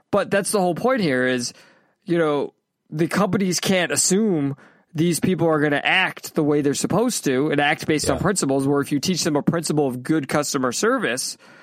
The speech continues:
Speaker 1: they're gonna go, "Oh, well, then good customer service is not throwing coffee in someone's face," right?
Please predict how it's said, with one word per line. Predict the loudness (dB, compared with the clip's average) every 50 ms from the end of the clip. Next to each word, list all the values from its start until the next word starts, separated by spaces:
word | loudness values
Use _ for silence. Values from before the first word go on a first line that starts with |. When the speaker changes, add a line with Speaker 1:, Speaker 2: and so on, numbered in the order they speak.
| -20 -20 -20 -8 _
Speaker 1:
they're | 0 2
gonna | 2 2 2 2
go, | 2 0 0 0 0
"Oh, | 0 2 2 2 2
well, | 2 2 0
then | 2 0 0 0 -2 -4 -6 -12 _
good | -2 -2 0 0
customer | 0 0 -2 0 0 -2 -2
service | 0 0 0 0 2 2 0 -2 -2 -2
is | -2 -2 -2
not | -2 0 0 2 2 0 -2 -4
throwing | -2 -2 0 0 0 0 0
coffee | 0 0 0 0 -2 -4 -4
in | -4 -4
someone's | -2 -2 -2 -2 -4 -6 -6 -4
face," | -4 -4 -4 -4 -6 -8 -10 -12 -16 _ _ _ _ _ _ _ _ _ _ _ _ -4
right? | -2 -2 -2 -2